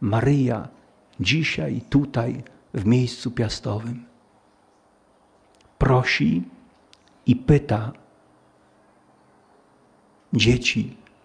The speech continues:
„Dziecko, co odpowiesz swojej matce?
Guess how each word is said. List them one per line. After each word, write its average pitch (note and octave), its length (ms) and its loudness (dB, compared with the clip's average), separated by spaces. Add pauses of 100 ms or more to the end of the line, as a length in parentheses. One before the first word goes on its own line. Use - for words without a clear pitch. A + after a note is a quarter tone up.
(1600)
„Dziecko, A2+ 600 0 (1800)
co F#3 240 8
odpowiesz E3 580 4
swojej C#3 400 4
matce? A2 680 -4